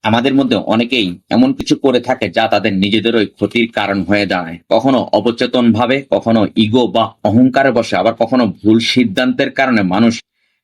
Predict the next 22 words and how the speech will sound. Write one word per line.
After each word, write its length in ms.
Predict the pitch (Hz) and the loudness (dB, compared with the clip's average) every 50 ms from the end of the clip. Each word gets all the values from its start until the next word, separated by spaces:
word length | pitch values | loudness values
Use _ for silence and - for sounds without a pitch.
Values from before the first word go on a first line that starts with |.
| _ - | _ 0
নিজেদের 460 | 104 117 117 123 131 123 131 113 95 | 0 2 2 2 2 2 0 0 -2
ভালো 380 | - - 80 78 95 101 117 | -4 -10 -6 -4 -2 0 0
মন্দ 240 | 123 123 127 123 123 | 2 2 2 2 2
বুঝতে 360 | 104 92 110 110 - - 127 | 2 0 -2 -2 0 0 0
না 240 | 120 120 117 120 120 | 0 0 0 -2 -4
পেরে 360 | 117 - 131 120 107 87 85 - - _ | -2 -2 -2 0 0 -2 -4 -6 -8 _
এমন 240 | 104 110 120 135 151 | 0 2 2 2 2
কিছু 260 | 151 - - - 151 | 0 -2 -2 0 0
করে 220 | - 147 139 135 120 | 2 2 2 2 2
ফেলে 240 | 131 127 117 110 | 0 0 0 -2
পরে, 360 | 110 - - 113 107 104 101 87 | -2 -2 -2 -2 0 0 -2 -4
যা 360 | 78 101 110 117 110 95 - - _ | -4 -2 -2 -2 -2 -4 -6 -10 _
আফসোসের 720 | - - 104 - - - - 147 135 117 - 135 113 113 107 | -6 -6 -6 -6 -6 -6 -4 -2 -2 -2 -2 -2 -2 -2 -4
কারণ 360 | - - 95 95 98 98 82 | -6 -4 -4 -2 -4 -4 -2
হয়ে 280 | 98 107 107 98 87 | -2 -2 -2 -2 -2
দাঁড়ায়। 420 | 80 82 90 87 87 87 73 - - _ _ _ _ _ _ - | -4 -4 -2 -2 -2 -2 -4 -4 -8 _ _ _ _ _ _ -4
ধরুন, 260 | 117 139 143 160 156 | -2 2 2 2 2
কেউ 140 | 143 160 156 | 2 2 2
একটা 480 | 147 - - - 165 156 156 151 - - 101 101 | 0 0 0 -2 0 0 0 -2 -4 -6 -10 -8
ভালো 220 | - 95 101 117 120 | -6 -2 -2 -2 -2
চাকরি 340 | - 143 131 - - 127 113 | -2 -2 -4 -2 -4 -4 -2
করত, 300 | - 113 107 110 - | -2 -2 -2 -2 -2